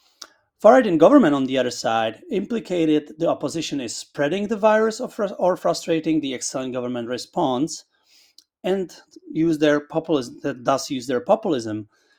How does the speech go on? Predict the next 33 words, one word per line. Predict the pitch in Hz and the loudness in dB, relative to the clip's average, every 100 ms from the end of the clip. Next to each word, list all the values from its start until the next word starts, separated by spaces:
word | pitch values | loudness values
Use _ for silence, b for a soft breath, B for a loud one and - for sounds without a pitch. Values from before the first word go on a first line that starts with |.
| _ | _
But | 156 | 0
they | 151 | 0
also | - 226 240 185 | 4 4 4 2
advocated | 156 139 - 127 127 | -2 -4 -6 -8 -8
for | - | -6
authoritarian | 127 127 127 117 - 117 113 | -4 -4 -6 -8 -6 -6 -6
measures, | 131 117 104 101 | -8 -6 -8 -10
so | - | -10
they | 110 117 | -8 -4
also | 143 170 - 131 117 110 _ _ _ | 0 0 -2 -4 -4 -6 _ _ _
used | 123 113 110 _ _ _ _ _ _ _ | -10 -10 -10 _ _ _ _ _ _ _
their | 123 113 | -6 -2
authoritarianism. | 143 113 117 107 117 117 110 113 104 107 - | -4 -6 -10 -6 -4 -2 -4 -6 -8 -8 -12
So | - 127 | -4 -2
we | 120 | -2
see | 113 - 160 | -4 -2 0
that | 131 113 | 0 -2
the | 117 | -8
heterogeneity | 123 127 117 123 139 151 131 117 107 b b b _ - | -8 -8 -8 -6 -2 0 0 -2 -6 b b b _ -8
of | 147 107 | -8 -8
far | - 139 135 | 0 4 4
right | 123 135 117 - | 4 2 -2 -6
is | - - | -12 -12
reflected | 120 - 139 143 - 120 | -14 -6 -6 -6 -8 -10
in | 131 | -8
their, | 117 113 | -6 -6
in | 143 120 | -6 -8
the | |
narratives | 110 123 175 139 - | -6 -2 -2 -2 -8
about | 131 117 110 | -6 -4 -4
the | 113 | -4
virus, | 113 110 107 104 - - _ _ _ | -2 -2 -2 -8 -10 -18 _ _ _
uh, | 110 104 107 | -8 -6 -6